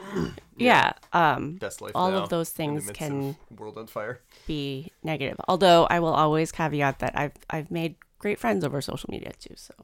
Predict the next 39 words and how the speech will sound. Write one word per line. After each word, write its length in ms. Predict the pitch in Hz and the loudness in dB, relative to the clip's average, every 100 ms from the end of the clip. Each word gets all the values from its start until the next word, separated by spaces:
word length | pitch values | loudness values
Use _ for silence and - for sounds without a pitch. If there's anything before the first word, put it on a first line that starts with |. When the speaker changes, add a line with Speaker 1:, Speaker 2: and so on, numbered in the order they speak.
| - | 0
Speaker 1:
Yep. 160 | 202 - 143 - - - - | 0 0 -16 -16 -20 -18 -6
Speaker 2:
there's 180 | 175 107 | -4 -4
Speaker 1:
Yeah. 100 | - | -4
Speaker 2:
the, 280 | 160 147 - - | -2 0 -2 -4
there's 200 | 240 - | -4 -2
the 100 | 311 | 0
contrast 500 | 302 302 294 269 - | 0 2 0 0 -2
where 140 | 202 | -2
we 160 | 190 175 | 2 2
all, 200 | 156 _ - | 0 _ -6
I, 100 | - | -2
I 120 | 170 208 | 0 2
always 360 | 220 233 226 | 2 0 -4
feel 360 | - 190 180 175 | -4 -2 0 -2
the, 140 | 147 | -2
like, 320 | 147 131 - - _ - | -2 -2 -2 -6 _ -2
pull 280 | 190 175 | 0 0
of 100 | 170 | -2
making 340 | 160 160 - 160 | -2 -4 -2 -6
sure 240 | - 151 | -4 -6
we're 140 | 135 143 | -2 -2
not 420 | 147 139 127 - | 0 -2 -4 -8
just 520 | - 143 139 - - - | -6 -6 -4 -8 -12 -8
old 200 | - - | -8 -6
people 420 | 143 - 147 147 | -12 -6 -4 -4
who 160 | - - | -6 -6
are 360 | 65 65 160 _ _ _ _ _ _ _ _ | -6 -6 -10 _ _ _ _ _ _ _ _
snuffing 500 | - 175 156 151 131 | -4 -2 -2 -2 -2
out 200 | - - _ _ - | -4 -10 _ _ -10
the 120 | - | -4
Speaker 1:
Yeah. 60 | 131 | -2
Speaker 2:
next 180 | 135 - | -2 -4
generation. 440 | - - - - | -2 -2 -6 -4
Speaker 1:
Right. 160 | 113 95 | -4 -2
I, 140 | 120 117 - - | -4 -4 -10 -8
I 80 | |
feel 180 | 131 156 | -6 -6
that 180 | 107 - | -8 -8
too. 340 | - 123 101 | -8 -4 -4